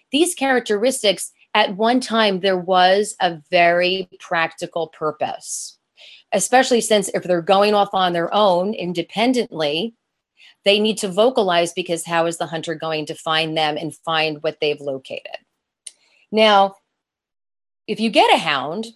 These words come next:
it might be a little more difficult <laughs> to keep training interesting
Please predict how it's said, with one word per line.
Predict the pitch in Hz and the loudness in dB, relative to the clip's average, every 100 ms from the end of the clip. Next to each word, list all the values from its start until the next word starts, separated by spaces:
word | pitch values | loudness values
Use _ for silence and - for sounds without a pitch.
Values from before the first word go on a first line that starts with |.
| _ _ | _ _
it | 254 254 | -2 0
might | 294 311 | 0 0
be | 294 | 0
a | 285 | 0
little | 349 392 523 370 | -2 -4 0 2
more | 202 | 2
difficult | 180 175 - - 143 131 220 - - - | 0 -2 -4 -6 -2 0 0 -2 -6 -2
<laughs> | 302 285 - - - _ - | 0 0 -4 -18 -20 _ -12
to | - 262 247 226 220 _ _ _ _ _ - | -6 -4 -2 -4 -6 _ _ _ _ _ 0
keep | 339 - | 0 0
training | 277 247 247 254 | 0 2 2 2
interesting | 285 427 440 392 - - 151 151 240 302 | 2 0 2 0 0 -2 -2 -2 -6 -10